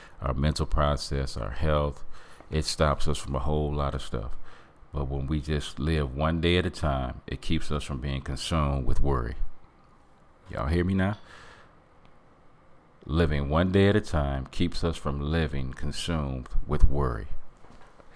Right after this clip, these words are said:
I'm not supposed to be stressed out tomor-, about tomorrow 'cause I don't know what's gonna be or happen tomorrow. I am not supposed to bring tomorrow's issues and tomorrow's worries into the day. All I'm supposed to do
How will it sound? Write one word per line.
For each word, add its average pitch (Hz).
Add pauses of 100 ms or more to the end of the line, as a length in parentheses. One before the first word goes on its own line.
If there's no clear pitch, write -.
(360)
I'm 73
not 67
supposed 76
to 71
be 95
stressed -
out 87
tomor-, 80
about 76
tomorrow 71
'cause -
I 69
don't 73
know 78
what's 76 (300)
gonna 71
be 67 (920)
or 71
happen 69
tomorrow. 62 (760)
I 76
am 69
not 78
supposed 90
to 92
bring 85
tomorrow's 80 (100)
issues 71
and 69
tomorrow's 73
worries 69
into 67
the 65
day. - (640)
All 69
I'm 90
supposed 95
to 98
do 71